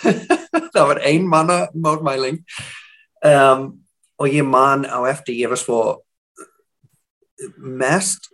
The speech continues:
dapur við sjálfan mig. Af hverju var ekkert hægt að draga fleiri? Það var rétt að mótmæla. Þetta, þetta var ósanngjarnt.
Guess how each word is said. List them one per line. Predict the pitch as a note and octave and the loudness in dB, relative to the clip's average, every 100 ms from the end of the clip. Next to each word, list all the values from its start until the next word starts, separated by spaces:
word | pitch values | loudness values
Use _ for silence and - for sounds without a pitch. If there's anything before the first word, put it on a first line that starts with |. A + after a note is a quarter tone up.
| - | 2
dapur | C3+ E3 F3 D#3 D3+ - | 4 4 2 0 -2 -6
við | C3+ | -4
sjálfan | - - E3 D3+ A#2+ | -2 2 2 2 -4
mig. | G2+ - - | -8 -8 -2
Af | D#3 - - | -2 -2 -4
hverju | E3 D#3+ D3+ D3 - | -2 0 0 -2 -4
var | C3+ C#3+ | -2 -2
ekkert | C#3+ - | -6 -6
hægt | D3 C3+ - | -6 -6 -10
að | B2 | -8
draga | B2+ B2 B2 - | 0 0 0 -4
fleiri? | A#2+ F#2+ - | -4 -4 0
Það | C3 C#3 | 2 2
var | C3 C3 | 0 0
rétt | C3 G2 - A2 | -4 -6 -10 -10
að | B2 | -6
mótmæla. | B2+ C3 C3 G#2 G2+ A2 | -4 -4 -4 -8 -8 -10
Þetta, | A#2 - _ - | -10 -12 _ -8
þetta | B2+ C3 A#2 | -8 -6 0
var | B2+ C3+ C#3 | 4 4 2
ósanngjarnt. | B2 C#3+ D3+ C3+ A#2+ A2+ G#2 F#2+ | -4 -2 -2 -2 -4 -6 -8 -8